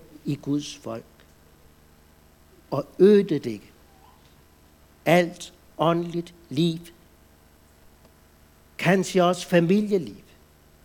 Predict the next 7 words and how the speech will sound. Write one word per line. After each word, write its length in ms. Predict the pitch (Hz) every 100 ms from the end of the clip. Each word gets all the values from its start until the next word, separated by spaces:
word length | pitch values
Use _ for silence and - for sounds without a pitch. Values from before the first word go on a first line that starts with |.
| _ _ _ _ _ _ _ _ _ _ 175
ægteskab, 680 | 208 208 175 135 - - - _ _ _ _ _ _ _ _ _ _ -
kanskje 420 | - 165 170 170
også 220 | 160 165 170
tjeneste. 680 | - 190 214 190 - - - _ _ _ _ _ _ _ _ _ _ _ _ _ _ _ _ _ 311 _ _ _ _ _ - - _ _ _ _ _ _ _ _
Herren 560 | - 165 190 190 160 180
Jesus 360 | 170 185 175 -
Kristus 800 | - 165 - - 123 - -